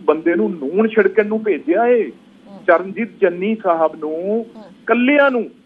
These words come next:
Speaker 1: ਜਿਨ੍ਹਾਂ ਨੇ ਹਰ ਯੂਪੀ ਤੇ ਬਿਹਾਰ ਦੇ ਲੋਕਾਂ ਨੂੰ ਗਾਲਾਂ ਕੱਢੀਆਂ, ਇਹ ਕਿਹਾ ਵੀ "ਕੱਢੋ ਉਰਿਓਂ",
Speaker 2: ਹੂੰ।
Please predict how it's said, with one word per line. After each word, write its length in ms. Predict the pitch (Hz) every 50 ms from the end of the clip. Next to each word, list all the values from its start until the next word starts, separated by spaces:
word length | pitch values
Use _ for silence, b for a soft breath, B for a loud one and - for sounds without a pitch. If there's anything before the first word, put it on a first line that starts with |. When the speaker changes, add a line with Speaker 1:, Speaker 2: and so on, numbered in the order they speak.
| -
Speaker 1:
ਜਿਨ੍ਹਾਂ 320 | - 208 214 226 240 240 226
ਨੇ 240 | 220 226 240 247 247 247 - - _ _ _ -
ਹਰ 400 | - - 180 240 262 269 214 - -
ਯੂਪੀ 340 | 156 170 170 170 - 202 196
ਤੇ 120 | 196 196
ਬਿਹਾਰ 480 | 185 - 147 139 127 127 131 143 151 170
ਦੇ 140 | 170 175 175
ਲੋਕਾਂ 340 | 170 151 143 - 160 151 151
ਨੂੰ 120 | 147 139
ਗਾਲਾਂ 240 | 127 117 117 123 127
ਕੱਢੀਆਂ, 360 | 123 151 143 - 190 180 180
ਇਹ 100 | 170 160
ਕਿਹਾ 240 | 165 170 - 180 185
ਵੀ 120 | 175 190
"ਕੱਢੋ 280 | - - 190 202 240 262
ਉਰਿਓਂ", 320 | 233 190 160 147 127 107 - - _ _ _ _ -
Speaker 2:
ਹੂੰ। 60 | -